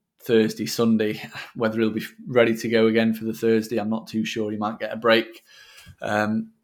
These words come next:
obviously, Aguero's out. Will, will Guardiola play Jesus as a nine, or will he play like Chelsea and, and play, like, a rotating front three? Um,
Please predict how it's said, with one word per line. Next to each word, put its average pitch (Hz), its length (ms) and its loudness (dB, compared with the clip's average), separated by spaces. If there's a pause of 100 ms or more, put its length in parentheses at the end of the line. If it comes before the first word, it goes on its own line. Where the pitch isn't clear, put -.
obviously, 110 280 -4
Aguero's 113 480 10
out. 113 380 2 (600)
Will, 135 420 2
will 131 260 6
Guardiola 123 500 4
play 117 340 4
Jesus 117 580 2
as 110 80 -4
a 113 60 2
nine, 117 340 2
or 110 120 2
will 110 80 2
he 107 60 0
play 107 280 0
like 104 200 0
Chelsea 117 420 0
and, 101 220 -6
and 101 120 -12
play, 107 220 -6
like, 95 180 -6
a 104 40 -6
rotating 101 680 -4
front 101 280 -10
three? 113 440 -2 (720)
Um, 117 480 -2